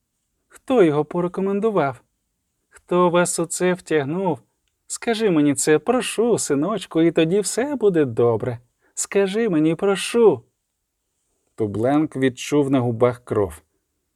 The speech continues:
але сил виплюнути її вже не мав. Із щокою, притиснутою до мокрої землі, він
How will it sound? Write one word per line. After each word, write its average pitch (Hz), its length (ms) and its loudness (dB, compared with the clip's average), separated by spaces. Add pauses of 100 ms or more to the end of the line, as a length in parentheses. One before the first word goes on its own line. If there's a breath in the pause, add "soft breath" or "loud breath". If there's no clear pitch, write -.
(160)
але 180 280 2
сил 214 300 2
виплюнути 165 540 2
її 139 140 2
вже 127 180 0
не 117 120 2
мав. 95 320 -8 (540)
Із 127 240 -2
щокою, 147 600 2
притиснутою 135 800 2
до 123 140 2
мокрої 131 400 2
землі, 135 420 0 (300)
він 165 280 0